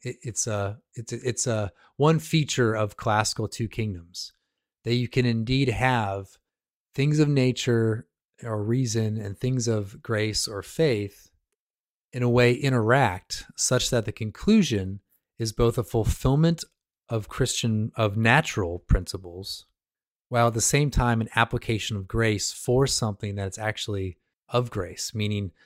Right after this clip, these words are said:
so, like, if you protect the Christian church, the church itself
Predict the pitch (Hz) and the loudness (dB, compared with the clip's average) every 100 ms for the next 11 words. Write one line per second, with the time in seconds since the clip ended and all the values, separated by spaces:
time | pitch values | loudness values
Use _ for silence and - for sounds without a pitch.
0 | _ - 117 110 92 113 135 - 120 127 | _ -2 0 0 -2 -2 -2 0 0 0
1 | - - - 147 - - 120 107 - 139 | 0 -8 -4 -2 -2 -2 -2 -2 2 0
2 | 87 - - - _ _ _ - - 165 | 0 -8 -12 -12 _ _ _ -12 -2 4
3 | 165 135 104 - 190 127 98 - - | 4 2 0 4 6 6 2 -4 -10